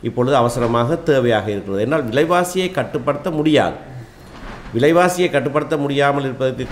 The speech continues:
காரணம் எங்களுடைய, அஹ், ரூபாய்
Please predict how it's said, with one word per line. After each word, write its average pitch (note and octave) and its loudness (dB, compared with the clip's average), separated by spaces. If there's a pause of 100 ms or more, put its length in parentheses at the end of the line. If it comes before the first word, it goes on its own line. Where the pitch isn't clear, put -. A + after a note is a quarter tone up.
காரணம் A2+ 0 (680)
எங்களுடைய, D#3+ 2 (760)
அஹ், F#2+ -4
ரூபாய் C#3+ 4